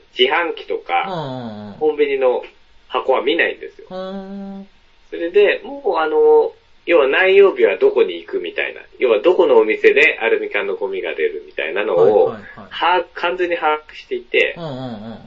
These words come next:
Speaker 2: うん。
Speaker 1: もうその、要は、えっと、タイムラインみたいなのが
Speaker 2: うんうんうんうん。
Speaker 1: できてるんですよ。
Speaker 2: すごいな。
Speaker 1: そう。それで、要は、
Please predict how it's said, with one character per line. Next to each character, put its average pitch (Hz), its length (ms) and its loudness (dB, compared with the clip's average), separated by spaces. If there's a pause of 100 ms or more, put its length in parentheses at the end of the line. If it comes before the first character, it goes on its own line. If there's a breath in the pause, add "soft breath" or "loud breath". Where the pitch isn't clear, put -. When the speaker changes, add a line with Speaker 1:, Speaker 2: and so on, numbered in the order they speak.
Speaker 2:
う - 20 -18
ん。 - 40 -20
Speaker 1:
も 147 60 -2
う - 20 -10
そ - 100 -10 (120)
の、 139 300 2
要 143 160 8
は、 82 260 2 (600)
え 98 240 4
っ - 40 -18
と、 92 520 6
タ 196 140 4
イ 196 60 2
ム 196 100 4
ラ 175 140 2
イ 127 80 0
ン - 40 -10
み - 60 -12
た 80 80 -10
い 78 40 -10
な 76 100 -14
の 65 80 -20
が - 100 -20 (160)
Speaker 2:
う 117 60 -12
ん - 20 -10
う 127 40 -8
ん - 60 -8
う 135 40 -8 (560)
ん 107 40 -16
う 104 40 -18
ん。 - 20 -20 (600)
Speaker 1:
で 139 140 -2
き - 60 -18
て - 80 -4
る 80 140 -6
ん - 20 -20
で - 120 -20
す - 60 -20
よ。 - 60 -20
Speaker 2:
す 120 200 -18
ご 113 180 -10
い - 80 -20
な。 117 100 -20 (720)
Speaker 1:
そ 95 220 -2
う。 - 40 -12 (180)
そ 143 80 -2
れ 147 160 2
で、 156 360 0
要 147 220 2
は、 110 360 2